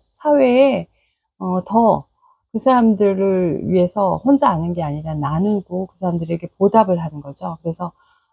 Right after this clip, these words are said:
어, 이웃을 향해서 간다, 사회를 향해서 간다. 그래서 그게 이제 회양이고, 그래서 회양,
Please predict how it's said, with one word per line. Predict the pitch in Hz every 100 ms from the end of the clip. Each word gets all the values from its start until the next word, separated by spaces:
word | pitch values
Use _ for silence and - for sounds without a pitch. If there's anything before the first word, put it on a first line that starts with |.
| _ -
어, | 151 151 151 151 - _ _
이웃을 | 185 202 202 214
향해서 | 208 247 233 214
간다, | 196 175 160 160 165 156 - _ _ _ _ _ _ _ _ _ _ _ _ _ _ _ _ _ _ -
사회를 | 262 233 196
향해서 | 214 220 202 202
간다. | - 151 151 156 143 -
그래서 | 180 -
그게 | - 165 165
이제 | 156 160
회양이고, | 285 277 240 185 - 285 339 _ _ -
그래서 | 202 214 208 202 240
회양, | 302 269 214 165